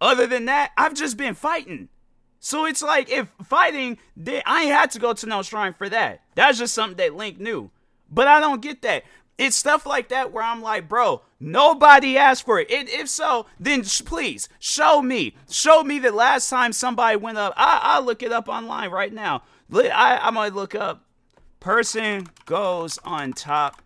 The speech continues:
of mountain in a skirt."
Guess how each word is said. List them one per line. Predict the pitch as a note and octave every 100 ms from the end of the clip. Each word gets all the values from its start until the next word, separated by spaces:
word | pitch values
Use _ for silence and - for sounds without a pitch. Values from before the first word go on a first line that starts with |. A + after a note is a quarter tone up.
| -
of | C#3+ C#3 C3 G#2+
mountain | A2+ B2+ C3 A#2+ - B2+ B2 A2+ - - -
in | B2+ B2+ A#2+ A2+
a | A#2+ A2+ G#2+
skirt." | - - - A2+ F2